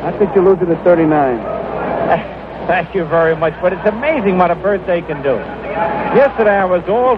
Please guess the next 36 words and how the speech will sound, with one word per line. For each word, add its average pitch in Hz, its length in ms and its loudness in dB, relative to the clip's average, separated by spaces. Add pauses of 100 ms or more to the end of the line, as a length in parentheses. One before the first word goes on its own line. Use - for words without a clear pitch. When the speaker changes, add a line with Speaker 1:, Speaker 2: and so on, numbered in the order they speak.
(120)
Speaker 2:
full 226 160 2
of 226 60 2 (120)
pep 185 260 0
and 190 160 -4
vinegar, 196 420 2
and 180 80 0
now 175 160 0 (100)
today, 180 520 2 (760)
realizing 214 640 4
how 180 240 2
old 208 260 4
I 196 180 2
am 190 380 0
and 170 160 -2
how 175 220 0
I've 170 260 0
wasted 202 500 -2
my 214 200 0
life. 185 300 0
Do - 80 -10
you 370 260 4
realize? 214 640 2 (100)
Speaker 1:
No, 165 100 2
you 196 160 2
haven't, 185 440 2
Phil. 180 240 4
Speaker 2:
Yes, - 40 0
I 269 200 2
have. 254 200 0 (120)
All 320 260 4
I've 294 320 2
done 277 220 2
all 262 220 0
my 240 220 2
life 240 300 -2
is 196 80 -4